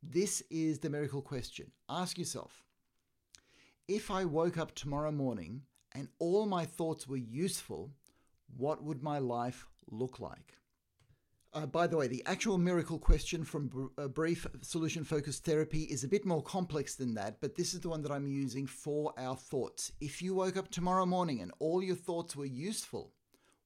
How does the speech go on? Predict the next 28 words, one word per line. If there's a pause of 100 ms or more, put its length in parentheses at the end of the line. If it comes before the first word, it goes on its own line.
(120)
what
would
your
life (140)
look
like
and
feel
like? (640)
Let
your
imagination
fly.
Pretend
it's
true.
What
would
be
different?
Note
the
changes. (320)
Notice
them
carefully. (240)
Your
answers